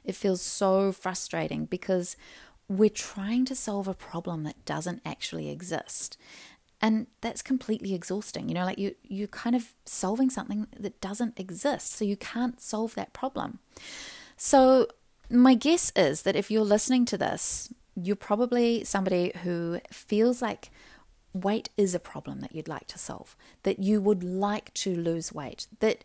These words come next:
you have probably looked in the mirror at some point or put on a pair of pants or stood on the scales and thought, "Man, if I could just lose this weight."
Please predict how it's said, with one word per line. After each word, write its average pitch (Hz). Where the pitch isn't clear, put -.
you 226
have 226
probably 240
looked 208
in 262
the 254
mirror 185
at -
some 214
point 165
or 156
put -
on 214
a 233
pair 233
of 233
pants 175
or 156
stood 202
on 233
the 247
scales 160
and 180
thought, 165
"Man, 170
if 185
I 170
could 175
just -
lose 165
this -
weight." -